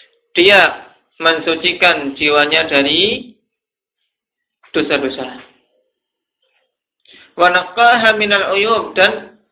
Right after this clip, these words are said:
membersihkan jiwa tersebut dari kejelekan-kejelekan, dari aib-aib. Wa raqqaha bi ta'atillah, meninggikan,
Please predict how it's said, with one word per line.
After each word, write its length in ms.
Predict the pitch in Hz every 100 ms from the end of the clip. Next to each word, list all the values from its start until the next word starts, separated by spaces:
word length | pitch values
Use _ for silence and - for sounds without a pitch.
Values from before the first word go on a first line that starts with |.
| _ _ _ _ _
membersihkan 1300 | 180 175 160 160 151 220 208 - 202 196 151 139 _ _ _ -
jiwa 320 | 170 170 170
tersebut 480 | 170 156 165 190 -
dari 560 | 160 180 226 262 254 _ _ _ _ _ _ _ _ _ _ _ _
kejelekan-kejelekan, 1400 | 170 156 156 143 143 139 135 - 139 139 139 127 - - _
dari 280 | 156 139 139
aib-aib. 760 | - 170 - - 175 - - _ _ _ _ _ _ _ _ _ _ _ _ _ _ _ _ _ _ _ - _ -
Wa 140 | 156 160
raqqaha 720 | 156 - 170 165 156 151 147
bi 140 | 147
ta'atillah, 720 | 147 160 156 156 156 151 185 196 - - _ _ _ _ _ _ _ _ _ _ -
meninggikan, 960 | 160 156 143 170 196 185 156 127 -